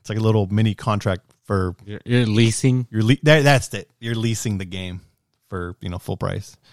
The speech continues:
Speaker 2: <laughs>
Speaker 1: But anyways, uh, yeah, that's all I got, man. We, I, again, hope you guys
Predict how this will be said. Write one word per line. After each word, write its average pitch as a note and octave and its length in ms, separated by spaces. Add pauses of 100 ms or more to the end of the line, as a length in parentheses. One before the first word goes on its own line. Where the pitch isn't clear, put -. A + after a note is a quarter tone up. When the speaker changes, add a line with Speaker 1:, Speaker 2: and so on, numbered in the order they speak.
(160)
Speaker 2:
<laughs> A#2+ 120 (200)
Speaker 1:
But C#3+ 160
anyways, B2+ 500 (920)
uh, C#3+ 360
yeah, G#3 380 (520)
that's - 160
all D#3 140
I D3+ 100
got, D3+ 220
man. B2 240
We, B2+ 160 (240)
I, A#2 120
again, A2+ 380
hope G#2+ 240
you A#2 80
guys A#2 360